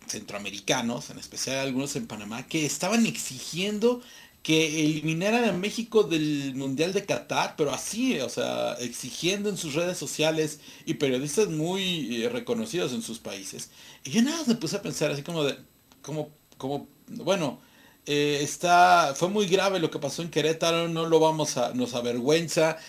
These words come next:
la verdad es que es terrible, pero, o sea, hace cinco meses se metieron los aficionados del Niza a tratar de agredir a los jugadores del Olympique de Marsella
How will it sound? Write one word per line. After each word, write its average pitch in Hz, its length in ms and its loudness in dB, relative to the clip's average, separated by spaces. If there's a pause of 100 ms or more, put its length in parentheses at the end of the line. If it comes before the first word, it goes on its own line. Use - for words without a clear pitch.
(140)
la 117 140 -4
verdad 117 180 2
es 147 140 0
que 131 360 0
es - 280 -8
terrible, 151 680 2 (480)
pero, 131 560 0 (120)
o 113 100 -12
sea, 123 640 -2 (280)
hace 131 1600 2 (180)
cinco 156 440 -2
meses 180 340 0
se 156 100 -2
metieron 147 400 0
los 131 140 -4
aficionados 135 520 -2
del 123 220 0
Niza 160 420 0
a 120 320 -2 (260)
tratar 156 420 2
de 165 80 2
agredir 143 460 4
a 160 60 6
los 127 160 0
jugadores 139 440 2
del 127 100 2
Olympique 123 380 -2
de 160 100 -2
Marsella 131 580 0